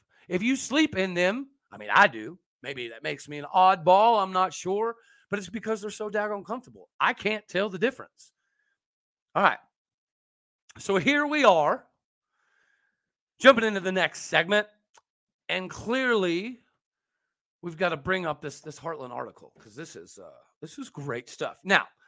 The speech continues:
I have a prerequisite, or I need to preface this here.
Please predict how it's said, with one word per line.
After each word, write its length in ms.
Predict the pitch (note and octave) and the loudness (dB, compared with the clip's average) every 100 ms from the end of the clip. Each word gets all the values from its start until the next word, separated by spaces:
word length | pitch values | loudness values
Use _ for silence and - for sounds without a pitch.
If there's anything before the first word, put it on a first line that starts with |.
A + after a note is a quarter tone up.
| _ _ _ _ _ _ - | _ _ _ _ _ _ 2
I 140 | F3+ | 2
have 340 | D#3+ G3+ G#3 G3 | 4 6 6 4
a 60 | |
prerequisite, 800 | - G#3 G3 G#3 F3+ F3+ - G#3 F#3+ | -4 -4 -2 -2 -2 -10 -8 -8 -8
or 200 | E3 E3+ | -8 -8
I 60 | |
need 140 | F3 D3+ | -8 -10
to 60 | |
preface 720 | C#3+ G3 F3+ C3 C#3 - - _ _ | -4 -2 -2 -6 -14 -18 -20 _ _
this 260 | B2+ B2+ - | -16 -14 -12
here. 360 | A#2+ G#2 A#2 | -12 -10 -12